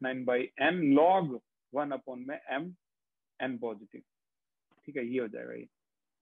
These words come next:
ऊपर वाली, ठीक है, ठीक है। बस M को वन मानेंगे, यहाँ इन्होंने थोड़ी mistake कर दी है, यहाँ पूरा का minus होना चाहिए था और यहाँ पर E होना चाहिए था, बिल्कुल जो मैंने नीचे लिखा है,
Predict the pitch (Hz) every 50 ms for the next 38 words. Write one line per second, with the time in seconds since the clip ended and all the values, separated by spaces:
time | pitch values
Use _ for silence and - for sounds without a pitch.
0 | _ _ _ _ _ _ _ _ _ _ - 156 143 151 156 147 135 123 123 117
1 | - 120 110 - - - - _ _ _ _ _ _ _ _ _ _ _ _ _
2 | _ _ _ _ _ - 151 151 143 131 - _ _ _ - - - _ - 143
3 | 143 147 - 151 151 160 147 - 165 156 143 147 151 147 147 143 143 143 151 160
4 | 151 143 143 143 139 139 143 151 143 - - 180 196 190 185 170 156 - - 160
5 | 147 127 143 127 120 117 139 147 151 151 - 131 135 131 135 131 127 139 139 139
6 | 139 131 139 131 127 131 135 143 151 143 151 147 147 147 139 - 151 151 135 160
7 | 156 147 135 131 127 123 120 117 117 - 156 165 165 _ _ _ _ _ _ _
8 | - 151 156 160 156 165 156 139 135 131 127 131 127 - - 120 113 113 113 117
9 | 113 - - 143 135 110 - _ _ _ _ _ _ _ _ _ _ _ _ 131
10 | 139 139 135 - 120 - - _ _ _ _ _ _ _ _ _ _ _ - 120
11 | 127 123 123 127 127 127 127 123 120 117 - 117 110 110 - - - 117 -